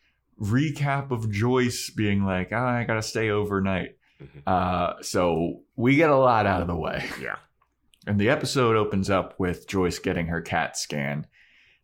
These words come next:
Speaker 1: And, uh, I don't think that's what a cat scan machine looks like.
Speaker 2: I, <laughs> I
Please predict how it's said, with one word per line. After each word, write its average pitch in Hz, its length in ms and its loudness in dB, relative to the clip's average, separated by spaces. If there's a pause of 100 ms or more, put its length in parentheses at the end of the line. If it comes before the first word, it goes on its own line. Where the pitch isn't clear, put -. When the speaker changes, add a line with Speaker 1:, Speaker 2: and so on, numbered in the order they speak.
(180)
Speaker 1:
And, 82 480 -2
uh, 76 400 -4 (1300)
I 107 80 2
don't 107 140 2
think 98 160 2
that's 90 180 -2
what 87 120 0
a 73 40 -4
cat 85 240 -2
scan 80 220 -6
machine 78 280 -6
looks - 220 -8
like. 73 320 -6 (600)
Speaker 2:
I, 101 460 0 (380)
<laughs> - 420 -12
I 117 300 -2